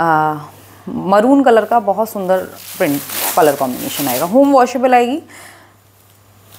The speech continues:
डेली वियर, ऑफिस वियर सारी है। और जो इसमें आप देख रहे हैं ये इस तरीके की weaving भी रहेगी self में। ये जॉर्जेट material है, buttery soft and comfortable।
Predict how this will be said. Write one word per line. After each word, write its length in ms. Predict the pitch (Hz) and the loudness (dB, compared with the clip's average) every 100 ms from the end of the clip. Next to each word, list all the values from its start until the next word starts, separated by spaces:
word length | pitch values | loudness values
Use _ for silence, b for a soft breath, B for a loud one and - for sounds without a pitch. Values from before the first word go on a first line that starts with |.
| - | -2
डेली 260 | 175 185 | 0 0
वियर, 540 | 208 233 233 226 - 190 | 2 4 2 -2 -10 -4
ऑफिस 340 | - 180 220 190 | 0 0 0 -2
वियर 180 | 220 | -2
सारी 360 | 220 185 180 220 | 0 2 0 0
है। 200 | 226 247 | 0 0
और 440 | - 208 208 - | 0 0 -2 -6
जो 360 | 180 202 220 220 B B B B | -6 -2 -2 -2 B B B B
इसमें 220 | - 220 | -6 -2
आप 120 | 233 | -2
देख 200 | 220 226 | 0 -4
रहे 100 | 226 | -4
हैं 160 | 233 262 | -4 -2
ये 160 | 247 220 | 0 -2
इस 120 | 214 | 0
तरीके 320 | 196 190 190 | -2 0 -4
की 140 | 196 247 | -2 0
weaving 320 | 202 180 175 | 0 0 -2
भी 60 | |
रहेगी 320 | 170 139 131 139 | -4 -4 -6 -6
self 280 | 143 143 | -6 -6
में। 100 | 170 | -6
ये 100 | 196 | -4
जॉर्जेट 400 | 190 175 156 214 | 0 2 0 -2
material 380 | 233 233 226 226 | -2 -2 -2 -2
है, 120 | 233 | -2
buttery 500 | 254 196 180 202 233 | -2 0 0 0 -2
soft 360 | 240 214 233 - | 0 0 -2 -4
and 140 | 220 | -6
comfortable। 560 | 214 185 151 135 117 131 | -4 -4 -4 -6 -8 -12